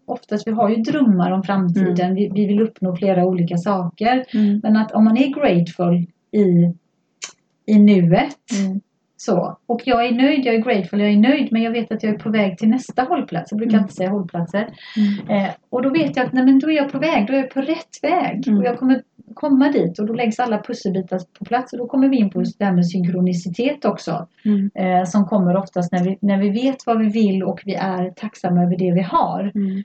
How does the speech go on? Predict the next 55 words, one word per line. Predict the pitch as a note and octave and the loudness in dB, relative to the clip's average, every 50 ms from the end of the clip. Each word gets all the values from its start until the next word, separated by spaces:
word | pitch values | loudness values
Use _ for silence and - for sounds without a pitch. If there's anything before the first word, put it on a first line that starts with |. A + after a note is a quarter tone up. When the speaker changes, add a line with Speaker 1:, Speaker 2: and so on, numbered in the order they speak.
| - _ _ | -12 _ _
Speaker 1:
Då | - A3 | -4 -4
hör | G#3+ - C#4 C#4+ C4 A#3 A3+ A3+ | -2 -2 0 0 2 2 2 0
vi | A3+ B3 B3+ | -2 -4 -4
saker, | - - A#3 A3+ A3 - A3 | -4 -4 -4 -4 -4 -4 -4
vi | G3+ A3 | -4 -4
ser | A3 - A#3 A3+ G#3 G3+ | -4 -4 -4 -4 -2 -4
saker, | E3+ - G#3+ G3+ G3+ F3+ - - F3+ F3+ F3+ F#3 F3 - - - - | -4 -4 -4 -4 -4 -4 -4 -2 0 0 0 -2 -4 -10 -14 -18 -12
för | - G#3 | -8 -6
vi | G3+ G#3 G3+ | -4 -2 -2
vet | G3+ G#3 F#3 F3 - | -2 -2 -2 -2 -4
vad | F#3 F3 | -4 -4
vi | F3+ | -6
ska, | F3+ E3+ - F3+ E3+ F3 | -6 -6 -4 -4 -4 -4
som | E3+ - F#3+ F#3 | -4 -6 -6 -6
kommer | F3 G3 F#3+ F#3 | -4 -4 -4 -4
att | F#3+ F3 - | -4 -6 -4
föra | - A#3 G#3 F#3 F3 F3 | -2 -2 0 0 0 -2
oss | F3+ F3 G3 | -2 -2 -4
längre | F#3+ F3 F3 F3 F#3 | -2 0 2 0 0
fram. | - - A#3+ B3+ C4 | -2 -4 -4 -2 -2
Vi | A#3 A3+ | -2 -4
träffar | - A#3 A3 - A3 | -6 -10 -12 -12 -8
på | - G#3+ | -6 -2
Speaker 2:
Mm. | A3 G#3+ | -2 0
Speaker 1:
någon | G3+ G3 | 0 0
person | - G#3 - - B3 C#4+ D#4 C#4 | -2 -4 -6 -4 -4 -4 -4 -4
som | - - A#3+ | -4 -6 -8
liksom | A#3+ A3+ - A3 G#3+ | -8 -6 -6 -4 -2
kan | - G#3 G3+ | -2 -2 -2
guida | G3+ G3 G3 F3+ G#3 | -2 -2 0 0 0
Speaker 2:
Mm. | G3 E3 | 0 0
Speaker 1:
oss | E3+ E3 - - - | 0 -4 -6 -10 -14
dit | G#3 F3+ E3+ F3 - - - - | -12 -8 -4 -2 -2 -2 -2 -4
vi | - - | -6 -8
ska. | D#3+ - - - - - _ _ | -8 -10 -10 -10 -10 -12 _ _
Speaker 2:
Mm. | - G#3 F#3+ F#3 F#3+ G3+ - - - - - _ _ _ | -2 -2 -2 -2 -2 -4 -6 -8 -14 -20 -20 _ _ _
Speaker 1:
Och, | - G#3 G#3 G#3 G#3+ G#3+ G#3 | -2 0 2 2 2 2 2
eh, | G#3 G#3 G3+ G3+ G3+ G3+ - - | 0 0 -2 -4 -4 -6 -8 -10
och | - A#3 A#3 | -8 -6 -4
det | C#4+ D4+ | -4 -4
är | D4 | -6
häftigt | D#4+ E4+ - - - G#3 - - | -8 -12 -12 -10 -8 -8 -6 -6
att | G#3 | -6
se | - A3 G3 F3+ | -4 -2 -2 0
när | F3+ F#3+ F#3 F3+ | 0 -2 -2 -2
det | F#3+ F#3 | -2 -2
händer. | F3+ E3+ F3 G3+ F3 E3+ E3+ E3+ F3 A3+ B3+ C4+ C4+ A#3 | -2 -2 -2 0 2 4 4 4 4 4 2 0 -2 -4
Och | A3+ | -6
då | - D#4 D#4+ D#4+ D#4 C4+ C4+ - _ | -4 -2 -2 0 0 -2 -4 -6 _
har | _ - A#3 B3+ B3+ | _ -8 -6 -4 -4
man | B3 B3 B3 | -4 -6 -4
kommit | - C#4 A#3 G3+ F#3+ F#3 - | -2 0 0 2 0 0 -2
så | - | -4
långt | G#3 G3+ F#3 E3+ E3+ E3+ F3+ | -2 0 2 2 2 2 0
att, | F3+ F3 - | -2 -6 -8